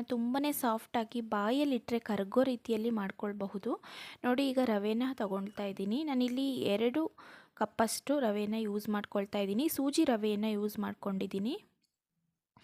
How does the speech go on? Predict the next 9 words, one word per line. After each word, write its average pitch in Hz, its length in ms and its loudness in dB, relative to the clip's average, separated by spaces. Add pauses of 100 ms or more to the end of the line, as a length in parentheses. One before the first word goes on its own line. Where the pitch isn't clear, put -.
(360)
ಉಳಿದಿರುವಂತಹ 294 760 4
ತುಪ್ಪಕ್ಕೇನೆ 240 640 0
ನಾನು 226 240 2
ರವೆಯನ್ನ 220 460 2
ಹಾಕ್ಕೊಂಡು 208 560 0
ಚೆನ್ನಾಗಿ 208 640 0
ಈ 208 40 2
ರೀತಿ 202 400 -2
ನೋಡಿ 285 300 0